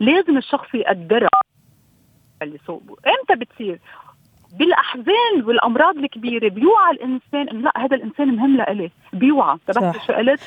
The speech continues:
Speaker 2: وأحيانا يكون بعد فوات الأوان للأسف.
Speaker 1: للأسف.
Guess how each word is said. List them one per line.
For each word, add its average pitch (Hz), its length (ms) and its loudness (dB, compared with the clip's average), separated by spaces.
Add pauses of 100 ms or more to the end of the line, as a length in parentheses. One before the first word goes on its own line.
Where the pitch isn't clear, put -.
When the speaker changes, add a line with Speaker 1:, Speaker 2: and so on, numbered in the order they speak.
Speaker 2:
وأحيانا 254 260 4
يكون 254 400 6
بعد 247 180 4
فوات 254 300 4
الأوان 240 320 4
للأسف. 196 720 2 (480)
Speaker 1:
للأسف. 240 540 -2